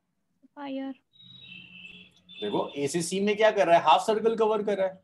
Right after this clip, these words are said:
Speaker 2: यस, इल्मा का सही है, अजलान का सही है, सैफ सही बता रहा है, Half circle cover कर रहा है, तो distance हो जाएगा टू pi r divided by two, distance आ गया pi r,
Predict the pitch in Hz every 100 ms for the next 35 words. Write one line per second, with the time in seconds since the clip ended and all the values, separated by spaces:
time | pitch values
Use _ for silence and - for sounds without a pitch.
0 | 135 170 - - _ _ _ _ _ _
1 | _ _ _ _ 127 135 147 143 143 120
2 | 123 123 120 120 120 110 107 113 131 135
3 | 131 120 110 113 110 110 107 113 127 -
4 | 117 110 101 98 95 98 101 - 135 -
5 | 202 202 214 196 170 160 160 139 131 -
6 | _ _ _ _ _ _ _ _ _ _
7 | _ 156 139 135 - 208 208 202 170 151
8 | 147 156 175 170 - 143 147 165 170 170
9 | 165 170 151 135 127 127 123 127 123 123
10 | 117 - 156 160 165 156 135 - 135 131
11 | 135 127 127 131 127 110 117 120